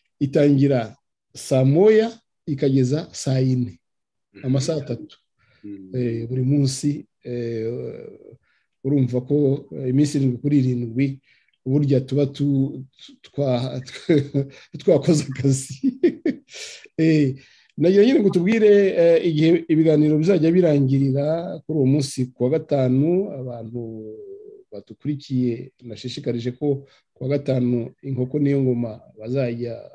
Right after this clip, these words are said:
Speaker 1: ba-, saa mbiri ba-, bakanda. Em, eh,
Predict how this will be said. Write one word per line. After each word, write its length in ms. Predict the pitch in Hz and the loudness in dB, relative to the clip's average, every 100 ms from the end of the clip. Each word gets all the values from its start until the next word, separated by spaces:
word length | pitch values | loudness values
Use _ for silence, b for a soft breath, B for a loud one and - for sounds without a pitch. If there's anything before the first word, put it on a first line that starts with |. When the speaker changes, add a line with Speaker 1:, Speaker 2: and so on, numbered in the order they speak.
| 123 | -12
Speaker 1:
ba-, 380 | 131 131 127 131 | -6 -6 -6 -10
saa 220 | - 123 | -10 -8
mbiri 260 | 120 131 143 | -4 -2 0
ba-, 280 | 139 131 | 0 -2
bakanda. 680 | 127 139 - 131 120 127 196 _ b b b b b b b | -4 -8 -8 -10 -6 -6 -6 _ b b b b b b b
Em, 720 | 135 139 139 139 127 127 123 - _ _ _ _ _ _ 339 277 | 2 4 4 4 4 2 0 -6 _ _ _ _ _ _ _ -20
eh, 580 | - 107 120 117 113 | -18 -14 -12 -12 -12